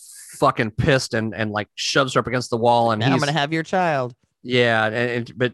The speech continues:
Speaker 1: you know, and, and she's like, "I'm not," you know, she said something when he was, when she was tucking him into the bed, where she was like, "I, I would never hurt you," and I'm like,
Speaker 2: Mm-hmm.
Speaker 1: "But bitch, you, you, you, you almost did. Like,
Speaker 2: Yeah.
Speaker 1: what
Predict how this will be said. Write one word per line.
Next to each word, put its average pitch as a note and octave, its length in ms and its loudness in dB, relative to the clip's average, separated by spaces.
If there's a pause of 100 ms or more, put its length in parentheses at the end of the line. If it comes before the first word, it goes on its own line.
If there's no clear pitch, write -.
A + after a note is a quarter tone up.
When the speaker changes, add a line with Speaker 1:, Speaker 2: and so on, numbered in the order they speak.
Speaker 1:
you C3+ 180 0
know, C3 120 4
and, D#3 200 2
and E3+ 140 2
she's E3+ 220 -4
like, D3 200 2
"I'm G3 160 0
not," G#3 220 0
you F#3+ 120 -4
know, A#2+ 280 0
she - 100 -8
said A#3+ 180 0
something G3 280 -2
when D3+ 140 0
he E3+ 100 -2
was, D#3 240 -6 (180)
when C3+ 140 0
she - 120 -4
was C#3 120 -2
tucking D3 300 -2
him C#3 120 -2
into B2+ 160 -2
the A2 100 -4
bed, A2+ 360 0 (300)
where A#2+ 100 -4
she A#2 100 -6
was C3 140 -4
like, B2 140 -4
"I, G3 200 0
I F#3+ 80 0
would G#3+ 140 -2
never F#3 240 0
hurt C3 260 -2
you," B2 460 2
and A#2 100 -6
I'm B2 80 -4
like, G#2 220 -2
Speaker 2:
Mm-hmm. G2+ 340 -20 (460)
Speaker 1:
"But D#3 180 -2
bitch, A3+ 220 -2 (100)
you, G3+ 140 -8 (200)
you, F3+ 460 -14
you, G3 260 -10
you F#3+ 180 0
almost A#3 280 2
did. B3 460 4
Like, E3+ 200 2
Speaker 2:
Yeah. E3+ 180 4
Speaker 1:
what G4+ 200 2